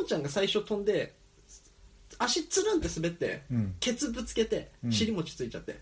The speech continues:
Speaker 2: うん。
Speaker 1: ここじゃダメだと。
Speaker 2: うん。
Speaker 1: まあ、あと下の階とかね、
Speaker 2: うん。
Speaker 1: 夜十一時だし、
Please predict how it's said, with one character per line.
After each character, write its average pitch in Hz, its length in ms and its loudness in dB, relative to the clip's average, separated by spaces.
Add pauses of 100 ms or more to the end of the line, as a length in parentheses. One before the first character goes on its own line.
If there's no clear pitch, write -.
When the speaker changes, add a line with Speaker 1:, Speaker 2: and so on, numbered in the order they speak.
Speaker 2:
う - 20 -2
ん。 98 180 -2 (160)
Speaker 1:
こ 196 140 -4
こ 302 100 0
じ 320 60 0
ゃ - 120 -2
ダ 170 200 2
メ 403 120 4
だ 415 120 -2
と。 - 120 -14 (200)
Speaker 2:
う - 40 -2
ん。 101 180 0
Speaker 1:
ま 120 160 0
あ、 - 20 0
あ 151 60 -2
と - 140 -10
下 - 240 -2
の 262 140 -4
階 - 220 -4
と - 80 -10
か - 80 -8
ね、 110 100 0
Speaker 2:
う 104 60 0
ん。 - 20 -2
Speaker 1:
夜 170 240 0
十 165 180 0
一 247 240 -4
時 156 80 -6
だ - 80 -10
し、 - 200 -10